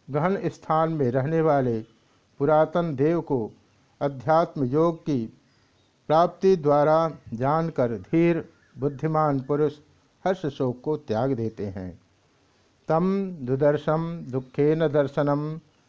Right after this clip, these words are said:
अस्येति दुर्दर्शोति सूक्ष्मत्वात् गूढ़म गहनम अनुप्रविष्टम प्राकृत विषय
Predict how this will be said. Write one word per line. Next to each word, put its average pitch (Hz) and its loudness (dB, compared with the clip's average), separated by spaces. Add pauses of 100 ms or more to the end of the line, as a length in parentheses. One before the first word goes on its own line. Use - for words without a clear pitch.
(420)
अस्येति 190 2
दुर्दर्शोति 170 0
सूक्ष्मत्वात् 147 -2 (640)
गूढ़म 170 0
गहनम 170 -2 (400)
अनुप्रविष्टम 151 0 (120)
प्राकृत 151 0
विषय 123 0